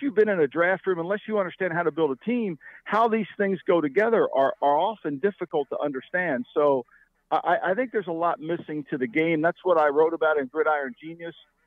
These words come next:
You know, for example, you know, when you, when you look at a play clock in football, right, and you see thirteen seconds left to go and you're Sean McDermott and you've gotta win the game, you're really only thinking about three plays. It's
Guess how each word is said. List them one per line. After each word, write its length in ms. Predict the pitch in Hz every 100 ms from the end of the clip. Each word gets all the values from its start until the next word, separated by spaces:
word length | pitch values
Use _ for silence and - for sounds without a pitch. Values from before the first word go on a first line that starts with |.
| _ -
You 100 | 214
know, 240 | 202 208 -
for 180 | 220 214
example, 640 | 160 208 233 233 147 131
you 120 | 165
know, 120 | 185
when 180 | 180 170
you, 280 | 180 247 202 - 196 _
when 140 | 170 202
you 120 | 330
look 160 | 349
at 60 | -
a 60 | 165
play 280 | - 202
clock 360 | 208 165 139 143
in 100 | 135
football, 480 | - 190 - 110 95 _ _ _ _
right, 280 | 143 165 202 156
and 140 | 160
you 120 | 214 -
see 260 | 220 214 196 - - _ _
thirteen 500 | 220 226 - 220 214 -
seconds 340 | 196 185 185 175
left 200 | 180 -
to 80 |
go 260 | 160 180 175
and 80 | 151
you're 140 | 175 -
Sean 220 | 190 170
McDermott 500 | 156 113 165 170 120 - _ _ _ 135
and 120 | 147
you've 100 | 190
gotta 220 | 185 180
win 240 | 151 180 190
the 80 | 147
game, 400 | 180 247 190 143
you're 160 | 214
really 240 | 247 254 220
only 220 | 208 190
thinking 300 | 233 240 185
about 220 | 175 143 -
three 160 | 202
plays. 480 | 180 - 220 247 131 - _ _ _ _
It's 120 | -